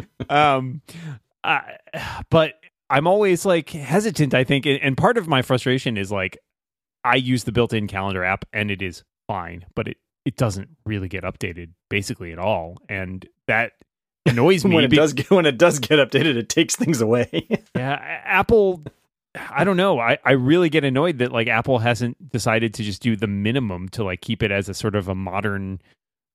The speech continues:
Speaker 1: modern app that's, you know, people are paying attention to. I mean, I feel that way about
Speaker 2: Yeah.
Speaker 1: mail too. Like,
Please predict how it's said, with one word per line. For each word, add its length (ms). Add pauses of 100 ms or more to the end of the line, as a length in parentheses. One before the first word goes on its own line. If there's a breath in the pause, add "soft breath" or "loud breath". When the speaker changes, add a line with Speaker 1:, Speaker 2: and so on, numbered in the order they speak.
(200)
Speaker 1:
modern 300
app 440
that's, 300 (180)
you 120
know, 180 (280)
people 200
are 60
paying 180
attention 320
to. 100
I 40
mean, 140
I 20
feel 180
that 100
way 80
about 200
Speaker 2:
Yeah. 40
Speaker 1:
mail 320
too. 400
Like, 320